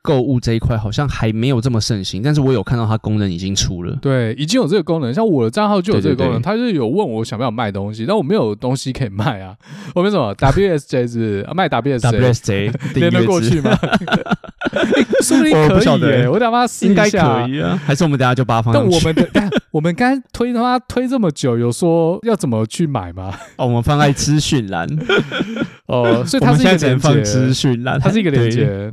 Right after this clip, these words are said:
Speaker 2: 那，那可以放在那个 Instagram 上面吗？不行，可能不行，对不对？
Speaker 1: 还是，还是我们等一下放？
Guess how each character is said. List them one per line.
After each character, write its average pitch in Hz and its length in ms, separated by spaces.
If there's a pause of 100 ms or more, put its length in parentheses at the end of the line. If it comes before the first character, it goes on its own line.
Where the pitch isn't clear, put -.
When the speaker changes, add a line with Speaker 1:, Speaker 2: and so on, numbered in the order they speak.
Speaker 2:
那， 185 200
那 202 140
可 - 140
以 135 60
放 143 200
在 131 360 (180)
那 135 180
个 131 80
Instagram 113 580
上 104 160
面 98 160
吗？ 90 200
不 - 40
行， 113 200
可 117 100
能 104 80
不 123 100
行， - 220
对 98 80
不 98 40
对？ - 20
Speaker 1:
还 - 60
是， 190 120
还 135 140
是 151 100
我 151 60
们 131 120
等 110 120
一 107 40
下 110 160
放？ 107 280